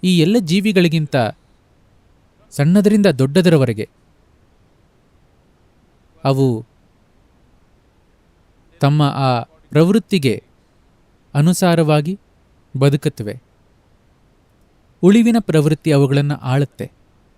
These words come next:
ಈಗ ನೋಡಿ, ಅದ್ಭುತ ಸಿಂಹಗಳಿವೆ, ಹುಲಿಗಳಿವೆ,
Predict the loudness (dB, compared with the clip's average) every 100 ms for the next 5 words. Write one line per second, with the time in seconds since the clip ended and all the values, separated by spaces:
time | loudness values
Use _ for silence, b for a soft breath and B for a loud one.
0 | _ _ _ _ _ _ _ _ _ _
1 | _ _ _ _ _ _ _ _ 0 2
2 | 2 2 -4 -10 _ _ _ _ _ _
3 | _ _ _ _ _ _ _ _ _ _
4 | _ _ _ _ _ _ _ _ _ _
5 | _ -6 -2 -2 -2 -2 -4 -10 -4 2
6 | 4 4 2 0 -4 -6 -10 _ _ _
7 | 0 2 0 -2 -2 -4